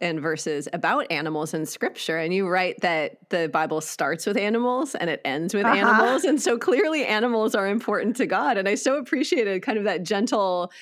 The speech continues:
Speaker 1: exposition of these different places. We find them in Job, we find them in Genesis, we find
Speaker 2: Mm-hmm.
Speaker 1: them in Revelation. Like, clearly they're important to God, and take of that what you will. You know, eh,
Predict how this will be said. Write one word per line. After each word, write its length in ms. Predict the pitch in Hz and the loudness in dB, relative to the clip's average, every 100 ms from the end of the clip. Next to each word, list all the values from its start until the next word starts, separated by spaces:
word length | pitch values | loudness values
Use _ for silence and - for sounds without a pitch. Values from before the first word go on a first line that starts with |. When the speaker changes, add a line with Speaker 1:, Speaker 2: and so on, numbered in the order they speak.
| - - - - | -20 -18 -18 -6
Speaker 1:
exposition 800 | 202 196 - 196 180 214 - 190 | -4 -2 -2 -2 0 -2 -2 -2
of 140 | 156 160 | -4 -4
these 240 | 160 170 | -4 -4
different 460 | - 165 175 165 - | -4 -4 -4 -4 -4
places. 400 | 165 151 165 156 | -4 -4 -4 -4
We 100 | 151 | -4
find 300 | - 160 175 | -2 -2 0
them 120 | 202 | 0
in 140 | 233 214 | 0 0
Job, 300 | 302 233 165 | 0 0 -2
we 100 | 160 | -2
find 220 | 156 160 | -2 -2
them 100 | 190 | 0
in 100 | 240 | 0
Genesis, 540 | 247 320 240 - - - | 0 0 0 -2 -4 0
we 100 | 202 | 0
find 200 | - 233 | 4 2
Speaker 2:
Mm-hmm. 60 | |
Speaker 1:
them 80 | 180 | 2
in 100 | 180 | 0
Revelation. 520 | 185 196 220 277 240 | -2 0 0 -2 -2
Like, 140 | 185 165 | -2 -4
clearly 840 | - 226 311 339 196 139 156 175 - - - - _ | -4 0 2 2 0 0 -2 -4 -8 -20 -20 -20 _
they're 160 | 214 202 | 0 0
important 600 | 196 190 - 294 175 151 | 0 -2 0 0 0 -4
to 100 | - | -4
God, 400 | 160 151 143 147 | 0 0 2 0
and 380 | - 165 165 160 - | 0 0 -2 -4 -4
take 220 | 240 233 | -2 0
of 120 | 233 | 0
that 200 | 196 170 | 0 2
what 180 | 190 - | 0 -2
you 140 | 185 | -2
will. 680 | 175 302 202 156 185 233 - - - | 0 0 2 2 0 0 -2 -8 -6
You 160 | 220 | -2
know, 240 | 208 185 226 | 0 2 0
eh, 220 | 233 123 | -2 -6